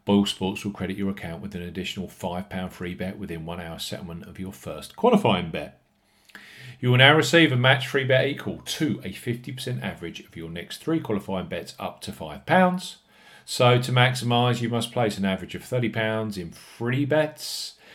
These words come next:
to qualify for the full five pound bet. You pr-, the proc-, this process can be reused four times within thirty days of becoming a Boyle Sports customer,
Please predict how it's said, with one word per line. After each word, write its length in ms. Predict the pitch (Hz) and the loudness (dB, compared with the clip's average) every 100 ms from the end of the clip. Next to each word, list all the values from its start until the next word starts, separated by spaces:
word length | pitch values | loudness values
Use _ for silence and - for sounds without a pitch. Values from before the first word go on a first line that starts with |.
| - - | -20 -14
to 140 | - | -12
qualify 500 | 123 120 120 117 110 | -2 -2 -2 -4 -4
for 140 | 101 120 | -4 -6
the 100 | 117 | -10
full 220 | 95 87 | -10 -12
five 320 | - 82 - | -12 -12 -12
pound 260 | 90 95 107 | -8 -4 2
bet. 420 | 156 - - _ _ _ _ _ _ _ - - - - - | 2 0 -8 _ _ _ _ _ _ _ -18 -18 -20 -20 -12
You 420 | 107 123 156 170 165 | -2 4 6 6 2
pr-, 160 | - | -8
the 140 | 160 131 | -4 4
proc-, 360 | 151 185 - | 10 10 10
this 160 | 196 185 | 4 4
process 440 | - 170 156 160 | 6 6 6 2
can 140 | - 131 | 0 -4
be 200 | 135 135 | -4 -2
reused 460 | 135 135 127 120 | 0 2 2 2
four 180 | 120 104 | 2 0
times 340 | 101 110 110 | 2 2 2
within 280 | 101 98 95 | 2 2 2
thirty 320 | 95 127 107 | 2 2 2
days 300 | 101 92 87 | 4 2 2
of 60 | 87 | -4
becoming 380 | - - 90 85 | -8 -6 -4 -6
a 40 | |
Boyle 260 | 80 87 80 | -6 -8 -8
Sports 320 | - 85 - | -12 -16 -14
customer, 560 | - 104 - 104 95 | -10 -8 -8 -6 -6